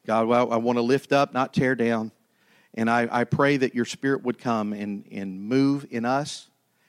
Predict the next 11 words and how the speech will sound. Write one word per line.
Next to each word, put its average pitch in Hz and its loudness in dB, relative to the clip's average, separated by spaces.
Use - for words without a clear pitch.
and 120 2
bring 143 6
about 120 2
the - -20
transformation 104 -2
that 90 -16
you 101 -6
want 107 -2
us 98 -6
to 101 -10
experience. - -14